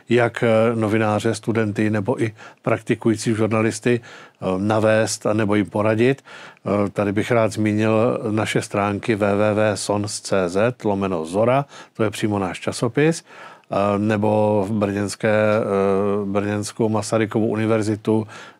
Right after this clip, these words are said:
eh, tam je společnost Teiresias, tam velmi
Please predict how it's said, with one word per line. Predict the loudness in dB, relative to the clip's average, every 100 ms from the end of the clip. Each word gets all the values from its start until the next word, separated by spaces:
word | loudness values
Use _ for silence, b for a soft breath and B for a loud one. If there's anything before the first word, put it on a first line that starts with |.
| -8
eh, | -4 -4 -4
tam | -4 -2 0
je | 0 2 0
společnost | -4 -4 -4 -2 -4 -4
Teiresias, | -2 0 2 2 2 4 2 -2
tam | -4 -2 -4
velmi | -2 0 2 0